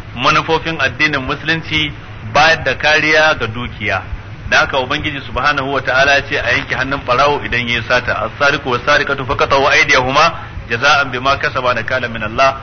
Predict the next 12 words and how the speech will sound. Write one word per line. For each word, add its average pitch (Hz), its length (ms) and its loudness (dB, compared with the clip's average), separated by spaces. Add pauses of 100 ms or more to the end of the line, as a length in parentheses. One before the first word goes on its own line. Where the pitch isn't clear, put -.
(300)
Kuma 147 200 -2
Ubangiji 143 400 -6
subhanahu 139 400 0
wa 127 80 0
ta'ala 139 340 2
yana 147 300 2
almubazziranci, 135 800 0 (540)
ya 135 100 4
ce, 143 120 -2
"Wala 135 260 4
tubazzir 135 480 -2
tabzira 139 560 2